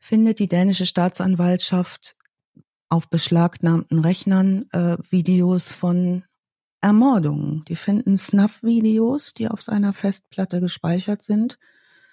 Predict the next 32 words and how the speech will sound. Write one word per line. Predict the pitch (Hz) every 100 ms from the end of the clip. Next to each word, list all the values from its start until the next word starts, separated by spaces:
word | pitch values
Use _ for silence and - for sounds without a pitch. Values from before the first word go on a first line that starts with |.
| _ _ _ -
ähm, | 196 190 185 185 180 -
die | - 185 180 -
alle | 180 185 185
in | 170 185 175 170
extrem | 185 - - - 208 214 208 196 -
sadistische | 165 190 170 208 - 240 - 220
Richtung | 220 - 220 220
gehen. | 202 202 208 214 - _ _ _ _ _ _ -
Ähm, | 190 190 185 185 185 202 - _ _ -
Matzen | 202 208 196
sagt, | 180 180 -
das | 180
ist | 220
nicht | 247 -
seine | 247 247
Festplatte. | - 233 - - 233 233 262 254
Es | 269 -
wären | 208 214
viele | - 240 233
Leute | 220 226 226
bei | 214
ihm | 214 214
in | 214
der | 208
Werkstatt | 202 208 - 202 -
unterwegs. | 202 196 185 190 196 -
Da | 180
hätte | 170
sogar | 185 180
ein | 208
Praktikant | - 226 247 - 226 226 226
gewohnt. | 202 190 196 196 -